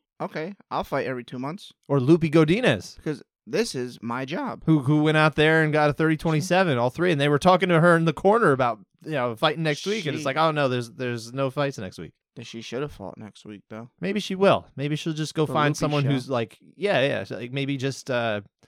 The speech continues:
Speaker 2: find somebody who's a little, you know, hungover from, uh, the tryptophan and the turkey and ju-, just pound on her. She, she's definitely one of your gals, isn't she?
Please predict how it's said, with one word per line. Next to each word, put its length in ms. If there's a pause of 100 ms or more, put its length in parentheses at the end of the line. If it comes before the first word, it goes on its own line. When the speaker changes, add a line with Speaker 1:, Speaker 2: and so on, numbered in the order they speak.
Speaker 2:
find 220
somebody 300
who's 120
a 40
little, 420
you 80
know, 260 (120)
hungover 320
from, 340
uh, 300
the 100
tryptophan 460
and 80
the 40
turkey 440 (180)
and 160
ju-, 200
just 100 (200)
pound 360
on 160
her. 100 (140)
She, 260
she's 300
definitely 340
one 140
of 80
your 140
gals, 340
isn't 200
she? 220